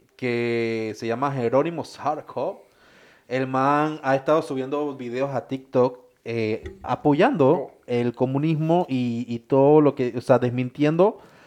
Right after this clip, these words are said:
Speaker 1: lo que está pasando en Cuba, que, que la gente dice que no, que la gente no está, eh, pidiendo libertad, sino que están en las calles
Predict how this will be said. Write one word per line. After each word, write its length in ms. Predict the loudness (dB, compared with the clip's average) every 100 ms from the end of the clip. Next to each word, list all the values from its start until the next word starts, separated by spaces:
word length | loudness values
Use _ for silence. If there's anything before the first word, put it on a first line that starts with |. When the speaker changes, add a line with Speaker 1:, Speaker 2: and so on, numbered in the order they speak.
| -20 _
Speaker 1:
lo 220 | 2 2
que 80 | 2
está 220 | 4 4
pasando 360 | 6 6 4 4
en 60 | 2
Cuba, 380 | 6 8 8
que, 480 | 6 0 2 0 -4 -2
que 220 | -2 0
la 140 | 0
gente 220 | -2 0 2
dice 300 | 2 2 0
que 160 | 0
no, 540 | 0 2 4 4 4 2
que 120 | 2
la 100 | 2
gente 240 | 2 0 0
no 60 |
está, 480 | 2 6 8 8 4 0
eh, 280 | -2 -2 0
pidiendo 340 | 2 2 2
libertad, 420 | 4 2 4 2 4
sino 320 | -2 -2 -2
que 80 | -4
están 220 | -2 0
en 80 | 0
las 100 | -2
calles 720 | 0 0 0 0 -2 -4 -12